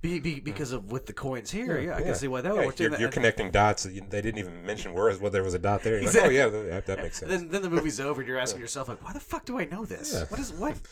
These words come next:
Speaker 2: <laughs>
Speaker 1: I only watched this movie, like, three times.
Speaker 2: Yeah.
Speaker 1: <laughs> What the fuck?"
Speaker 2: Yeah.
Speaker 1: No, that's how subtle and smart they are with that world building.
Speaker 2: They
Speaker 1: Like,
Speaker 2: just,
Speaker 1: you're just
Speaker 2: they
Speaker 1: like,
Speaker 2: just wrap a little
Speaker 1: "God
Speaker 2: warm
Speaker 1: damn
Speaker 2: blanket
Speaker 1: it."
Speaker 2: around you and kinda pull you in. It's like, yeah.
Speaker 1: Mm-hmm. Ah, so those, all three of those movies are just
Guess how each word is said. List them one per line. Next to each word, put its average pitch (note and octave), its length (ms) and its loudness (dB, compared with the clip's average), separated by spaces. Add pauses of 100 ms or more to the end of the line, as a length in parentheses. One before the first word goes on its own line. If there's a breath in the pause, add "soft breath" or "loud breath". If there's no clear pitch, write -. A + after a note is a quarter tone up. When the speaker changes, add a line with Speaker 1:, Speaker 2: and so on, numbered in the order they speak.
(240 loud breath)
Speaker 2:
<laughs> - 220 -10
Speaker 1:
I C4 60 -2
only F4+ 140 0
watched F4 200 0
this A3+ 120 -8
movie, C4+ 180 -2
like, E3 180 0
three A3 200 -4
times. A3+ 520 -4
Speaker 2:
Yeah. A2 120 2
Speaker 1:
<laughs> - 460 -6 (180)
What - 120 -10
the - 80 0
fuck?" - 380 4 (180)
Speaker 2:
Yeah. D3 240 -4 (400 soft breath)
Speaker 1:
No, A#2+ 140 -8
that's D#3 220 0
how G#3+ 100 2
subtle B2+ 540 2
and A2+ 100 -6
smart G#2+ 380 -2
they G2 160 -2
are F#2 180 0
with F#2 120 -6
that F#2+ 140 -2
world F#2 280 -4
building. F2 180 -4
Speaker 2:
They F#2+ 80 0
Speaker 1:
Like, F#2+ 60 -2
Speaker 2:
just, G2 100 -6
Speaker 1:
you're A2 100 -8
just A2+ 120 -6
Speaker 2:
they G#2+ 60 4
Speaker 1:
like, G2+ 80 -2
Speaker 2:
just F#2+ 120 -8
wrap F#2+ 260 2
a G2+ 40 -2
little F#2+ 160 0
Speaker 1:
"God F#2 60 2
Speaker 2:
warm G#2 180 4
Speaker 1:
damn F#2 80 10
Speaker 2:
blanket G2 260 2
Speaker 1:
it." F#2+ 60 2
Speaker 2:
around F#2+ 260 2
you G2+ 120 0
and F2+ 80 -6
kinda F#2 220 -2
pull F#2 240 2
you F#2+ 140 -4
in. G2+ 140 -8 (120)
It's F2+ 120 -18
like, G#2 120 -8
yeah. D3 120 -10
Speaker 1:
Mm-hmm. D#3+ 180 -12 (320)
Ah, - 140 -16
so - 360 -8
those, G#2 300 -8 (400 loud breath)
all C#3 160 4
three G2+ 300 -8
of E2 40 -10
those D#2+ 160 -12
movies E2 300 -14
are F2 80 -18
just D#2+ 300 -16